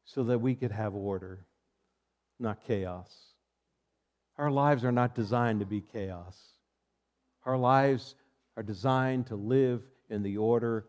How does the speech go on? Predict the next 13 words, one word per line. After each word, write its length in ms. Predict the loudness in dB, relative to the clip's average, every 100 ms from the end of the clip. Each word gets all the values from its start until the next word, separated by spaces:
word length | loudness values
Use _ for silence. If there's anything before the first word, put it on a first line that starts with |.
| -14
of 120 | -8
God's 380 | -4 -4 -6 -12
things. 380 | -16 -16 -16 -20 _ _ _ _ _ _ _ _ _ _ _ _ _
What 140 | 4 6
else 180 | 4 4
does 160 | 0
Jesus 400 | 2 0 0 -6
bring? 400 | -4 -2 -2 2
Well, 180 | 4 4
Jesus 460 | 4 -2 0 -2 -4
brings 500 | -2 0 0 -2 -10
exposure, 720 | -14 -14 -4 -2 -2 -4 -8
not 300 | -6 -6